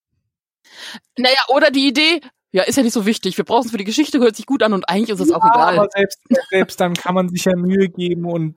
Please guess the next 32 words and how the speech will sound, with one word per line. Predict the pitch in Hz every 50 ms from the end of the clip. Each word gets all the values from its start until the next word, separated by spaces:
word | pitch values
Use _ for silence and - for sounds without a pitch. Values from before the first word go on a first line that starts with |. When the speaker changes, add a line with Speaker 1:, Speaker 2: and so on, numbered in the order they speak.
| _ _ -
Speaker 2:
und | - 170 160 160
halt | 170 175 180 175 _ -
den | 185 175
Kompromiss | 170 185 180 170 - 180 175 185 185 -
machen, | - 180 170 165 165 175 -
„Okay, | 170 160 147 - 196 196 185
wir | 165 175 160
sagen | 156 160 160 170 170 175 185
nicht | 185 175 - -
alle | - 160 175 190 202 196
Pflanzen, | - - - 175 151 147 139 - 160 147
sondern | 131 139 143 143 143 156
alle | - - 143 160 170 175
Nutzpflanzen“ | 170 170 165 180 196 - _ _ _ - - - - 156 147 139 131 - - 143 131
oder | 127 127 123 120 117 117 110
sowas. | 107 110 104 101 107 107 -
Ich | 147 147
meine, | 165 170 170 175
das | 180 165 -
wäre | 190 185 - -
auch | 175 196 208 196 -
noch | 196 185 151
blödsinnig, | - - 165 143 139 139 131 - 131 117 117 117 131 135
aber | 127 139
das, | 156 151 - -
das, | 175 165 -
das | - 175 151 - 160
wäre | 175 185 190 175 185
irgendwo | 170 170 175 170 170 165 175
eine | 170 170
sinnvolle | 160 151 160 196 202 202 180 - 202 185 185 180
Einschränkung. | 175 175 180 185 180 - - - 135 123 123 - 117 107 107 110